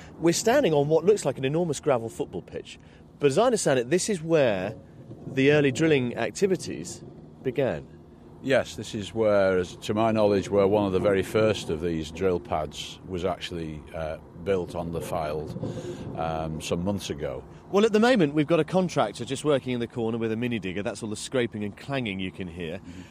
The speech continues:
Speaker 1: Uh, and in front of me, just a huge swathe of gravel. Underneath it lies a, a black, looks like a butyl liner.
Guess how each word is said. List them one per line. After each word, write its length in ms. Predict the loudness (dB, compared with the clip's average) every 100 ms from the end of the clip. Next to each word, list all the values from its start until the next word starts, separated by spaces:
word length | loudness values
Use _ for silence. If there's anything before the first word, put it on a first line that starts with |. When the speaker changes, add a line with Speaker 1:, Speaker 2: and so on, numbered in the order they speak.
| -4
Speaker 1:
Uh, 120 | -2 2
and 100 | 2
in 60 |
front 400 | 0 2 2 2
of 100 | -2
me, 380 | 0 0 0 -2 -6 -20 -20 -4
just 220 | -4 -2
a 40 |
huge 420 | -4 0 0 0 0
swathe 320 | 2 4 2
of 100 | 2
gravel. 420 | 2 2 -2 -6 -8 -20 -6 0
Underneath 460 | 0 2 0 2
it 160 | 0 0
lies 520 | 2 2 2 -2 -8
a, 300 | -8 -4 -4 -2
a 80 | -6
black, 440 | -2 -2 -2 -6 -18 -20 -20 -16
looks 160 | -14 -12
like 100 | -12
a 40 | -4
butyl 520 | -4 -4 -4 -2 -2
liner. 520 | -2 -2 -2 -4